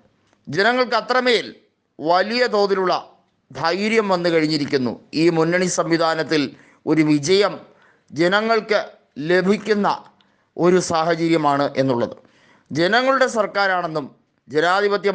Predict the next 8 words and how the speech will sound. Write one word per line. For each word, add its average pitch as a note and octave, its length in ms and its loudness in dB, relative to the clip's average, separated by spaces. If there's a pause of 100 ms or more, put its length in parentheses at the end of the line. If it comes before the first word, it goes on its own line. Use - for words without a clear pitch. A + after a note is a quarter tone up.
മാർഗത്തിന് F#3+ 600 0
വിടുന്നു G3 340 2 (140)
എന്നുള്ള F3 260 2 (380)
ഒരു D3 160 0 (240)
ആശയം. C3+ 340 -2 (840)
നമുക്കറിയാം, A#3+ 400 2 (100)
ആം A3 240 0
ആദ്മി A3+ 220 -2